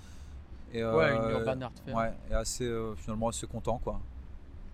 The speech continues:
Speaker 2: Bon, je pense globalement, après, ils sont sur les rotules. <laughs> Je pense que ce soir, ils vont tous bien dormir.
Speaker 1: Ouais.
Speaker 2: Mais, euh, je pense que oui, ils sont contents de l'événement. Euh, au final, euh, ça permet une visibilité, forcément.
Speaker 1: Ouais.
Speaker 2: Donc, euh, c'est, pour eux, pour les galeries, les petits,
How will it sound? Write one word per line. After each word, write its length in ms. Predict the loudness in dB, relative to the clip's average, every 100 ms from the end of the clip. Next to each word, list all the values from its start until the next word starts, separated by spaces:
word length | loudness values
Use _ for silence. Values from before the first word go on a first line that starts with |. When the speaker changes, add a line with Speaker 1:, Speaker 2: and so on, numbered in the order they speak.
| 0
Speaker 2:
Bon, 180 | 6 6
je 80 | 6
pense 180 | 4 4
globalement, 420 | 0 0 0 -2
après, 360 | -4 -4 -4 -4
ils 60 |
sont 180 | -6 -6 -8 -10 -8
sur 160 | -4
les 80 | -2
rotules. 420 | 0 -2 -2 -6 -6 -6 -4 -4
<laughs> 640 | -6 -6 -12 -12 -12 -12
Je 100 | -10
pense 160 | -10 -8
que 80 | -8
ce 120 | -8
soir, 200 | -6 -6
ils 20 |
vont 80 | -6
tous 180 | -6 -8
bien 100 | -6
dormir. 320 | -4 -4 -4
Speaker 1:
Ouais. 140 | -4 -4 -6 -10 -10 -12 -14 -14 -12 -6
Speaker 2:
Mais, 180 | -2
euh, 500 | -2 -2 -4 -4 -4
je 80 | -4
pense 180 | -4 -2
que 60 | -2
oui, 200 | -2 -2
ils 60 |
sont 140 | -4 -4
contents 260 | -4 -4
de 40 | -6
l'événement. 540 | -6 -6 -6 -6 -6 -4
Euh, 80 | -4
au 80 | -4 -2
final, 180 | -2 -2
euh, 200 | -4 -8 -10 -14 -16 -16
ça 180 | -4 -2
permet 260 | 0 0 0
une 80 | -4
visibilité, 500 | -6 -8 -8 -8 -8
forcément. 440 | -10 -12 -10 -12 -14 -16 -16 -14 -10 -6
Speaker 1:
Ouais. 80 | -6
Speaker 2:
Donc, 340 | -6 -10 -14 -12
euh, 240 | -12 -12
c'est, 160 | -14 -14 -14 -14 -14 -16 -16 -18 -20 -18 -8
pour 240 | -2 0
eux, 100 | 0
pour 160 | -2 -8
les 80 | -6
galeries, 340 | -6 -4 -6
les 80 | 0
petits, 200 | 4